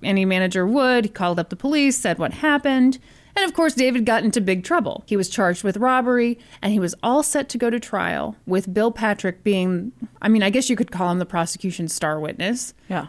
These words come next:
Speaker 1: But that trial never took place.
Speaker 2: Did Bill Patrick die?
Speaker 1: Mm-hmm.
Speaker 2: Was he murdered?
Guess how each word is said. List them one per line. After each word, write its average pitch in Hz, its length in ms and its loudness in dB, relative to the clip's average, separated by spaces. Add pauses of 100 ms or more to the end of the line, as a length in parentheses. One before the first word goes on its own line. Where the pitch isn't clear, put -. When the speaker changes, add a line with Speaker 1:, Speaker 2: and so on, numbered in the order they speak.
(100)
Speaker 1:
But 196 160 0
that 226 180 -2
trial 277 360 0
never 214 300 2
took - 280 -8
place. - 500 -10
Speaker 2:
Did 151 180 -6
Bill 165 140 0
Patrick - 340 -4
die? 139 380 -8 (180)
Speaker 1:
Mm-hmm. 165 400 -8 (540)
Speaker 2:
Was 175 100 -2
he 180 80 0
murdered? 156 480 -4